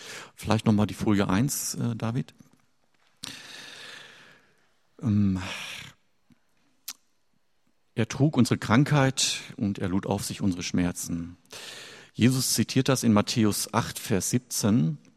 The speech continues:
als er gerade, äh, besessene Menschen von,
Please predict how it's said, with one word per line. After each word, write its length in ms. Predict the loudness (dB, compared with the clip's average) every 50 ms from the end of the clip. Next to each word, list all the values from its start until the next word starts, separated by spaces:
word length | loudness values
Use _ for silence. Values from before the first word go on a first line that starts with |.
| _ _ _ _ _ _ _ _ _ -20 -20 -20 -8 _
als 220 | 0 0 0 2 0
er 80 | -2
gerade, 540 | 0 0 0 2 2 2 2 0 0 -2 -4 -8 -12 -16 -16 -12
äh, 300 | -8 -8 -6 -6 -6 -8 -10 -12 -14 _ _ -8
besessene 560 | -4 -2 0 0 0 0 0 0 2 2 2
Menschen 580 | 0 0 0 0 -2 -2 -4 -4 -4 -4 -4
von, 640 | -6 -8 -8 -6 -6 -4 -4 -6 -6 -8 -10 -12